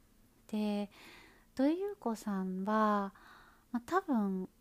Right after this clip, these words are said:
一番世間的にも有名なのが、あの、ディズニーの映画で「ポカホンタス」という作品の吹き替え版で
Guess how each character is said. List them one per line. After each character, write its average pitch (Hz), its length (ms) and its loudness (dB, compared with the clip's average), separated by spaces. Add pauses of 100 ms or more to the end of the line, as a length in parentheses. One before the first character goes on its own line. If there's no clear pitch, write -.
(180)
一 - 320 -2
番 302 580 8 (120)
世 254 240 0
間 285 260 8
的 285 420 4
に 277 200 10
も 220 200 4
有 202 220 0
名 214 280 4
な 214 260 2
の 190 200 0
が、 202 400 2 (460)
あ 214 100 2
の、 196 380 2 (340)
デ 302 100 2
ィ 320 60 2
ズ 320 140 6
ニ 208 300 6
ー - 20 2
の 180 220 2
映 185 200 -2
画 180 140 -4
で 190 360 -4 (520)
「ポ 233 120 2
カ 277 180 6
ホ 320 180 8
ン 277 80 6
タ 196 220 4
ス」 - 180 -14
と 190 140 -2
い 185 320 -4
う - 80 -10 (480)
作 220 320 -4
品 240 400 2
の 294 260 8 (300)
吹 247 280 0
き - 40 -8
替 269 200 6
え 269 60 4
版 262 300 4
で 254 280 2